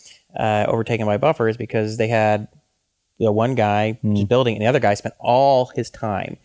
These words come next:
Speaker 1: writing, being, writing guest blog posts and
Speaker 2: Yeah.
Speaker 1: the blog posts and doing all this stuff all the time. And,
Speaker 2: Mm.
Speaker 1: you know, you, you, you were talking a lot about, "Well, I think they did, you know, they were, you know, narrow and deep," or wh-, uh, whatever you were ta-,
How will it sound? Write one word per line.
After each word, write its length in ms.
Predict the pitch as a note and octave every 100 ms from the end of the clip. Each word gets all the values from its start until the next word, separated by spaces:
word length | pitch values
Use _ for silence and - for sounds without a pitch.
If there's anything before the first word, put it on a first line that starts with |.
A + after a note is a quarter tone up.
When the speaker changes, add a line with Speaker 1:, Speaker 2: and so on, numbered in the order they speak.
| _ _ _ _ _
Speaker 1:
writing, 300 | A#2 G2 G2 - _ _
being, 520 | C3 - A#2 G#2+ -
writing 220 | G#2+ G2
guest 260 | G#2 G2+ -
blog 300 | C#3 C3+ -
posts 640 | C3 B2 A#2+ A#2+ - -
and 100 | -
Speaker 2:
Yeah. 160 | G2+ F#2
Speaker 1:
the 100 | A2
blog 180 | B2 A2+
posts 140 | A#2
and 80 | G2+
doing 120 | G#2 -
all 180 | E3+
this 140 | F#3 B2
stuff 180 | G#2 -
all 160 | C#3+ C#3
the 80 | C3
time. 380 | - C3+ - B2+
And, 300 | B2 G#2+ G#2+
Speaker 2:
Mm. 40 | -
Speaker 1:
you 100 | A#2+
know, 60 |
you, 180 | B2 F3+ - - -
you, 140 | E3+
you 240 | D3+ F3
were 80 | F3+
talking 320 | D#3 C3 C3+
a 40 | A#2
lot 120 | A2+
about, 140 | A2+
"Well, 280 | D3 F#3 E3+
I 80 | D3
think 260 | - B2+ -
they 140 | A2+
did, 440 | A2+ A2 G#2+ G#2+ - _ _ _ _
you 180 | - A#2+
know, 120 | A2
they 100 | A2
were, 300 | G#2+ G#2+ G2+ - _ D#3
you 120 | A#2+
know, 280 | G#2 G#2 G2 - _ _ _ _ _ D3
narrow 380 | G#2 A2+ A2 G#2+
and 80 |
deep," 340 | G2+ G#2+ G#2 -
or 200 | G2 F#2+
wh-, 180 | A#2 A2
uh, 80 | A#2
whatever 280 | A#2+ A#2
you 180 | A2+ A#2+
were 80 | A#2
ta-, 120 | A#2+